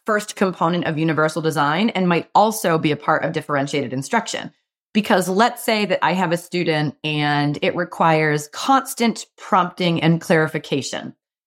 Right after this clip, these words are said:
So at the very beginning, I might say, "Okay, you have an option to either read it or you might have an option to listen to it. I'm gonna read it out loud. If you choose to be with me to read it out loud, come over here. Tim, come on over here.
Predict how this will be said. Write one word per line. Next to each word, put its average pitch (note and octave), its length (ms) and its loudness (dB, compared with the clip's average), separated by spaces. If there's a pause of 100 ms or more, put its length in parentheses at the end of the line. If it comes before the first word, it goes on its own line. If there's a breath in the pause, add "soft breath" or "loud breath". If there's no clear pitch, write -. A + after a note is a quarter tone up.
(200)
So G3 320 6
at G3+ 140 0
the G#3 80 2
very G3 240 0
beginning, G3+ 500 0
I F3+ 160 0
might F3+ 300 -2
say, E3 400 -2
"Okay, E3 180 -2
you F#3+ 160 0
have F#3+ 160 0
an E3+ 180 -4
option A3 600 0
to G3 140 -4
either D3+ 360 0
read F3 280 -2
it D4+ 260 0 (460)
or A3 160 4
you G#3+ 160 4
might F#3+ 180 2
have F3 180 -2
an F3 120 -2
option D#3+ 420 0
to F#3+ 220 -4
listen E3 380 -4
to C3+ 200 -4
it. A#3+ 180 -4 (460)
I'm G3 220 4
gonna G#3+ 180 2
read F3+ 160 0
it E3 100 2
out D3+ 200 0
loud. A#2+ 340 0
If F3+ 160 -10
you G3 120 -2
choose B3+ 600 -2
to A3 120 -4
be G3 160 0
with E3+ 180 -2
me G3 420 4
to F3+ 160 -8
read E3 160 -4
it D3 80 -6
out C#3+ 160 0
loud, E3+ 480 2
come F#3 220 0
over C#3+ 180 0
here. D#3 560 0 (480)
Tim, A3 480 0 (120)
come G3 200 2
on F#3 160 6
over A3+ 300 6
here. D#3+ 340 2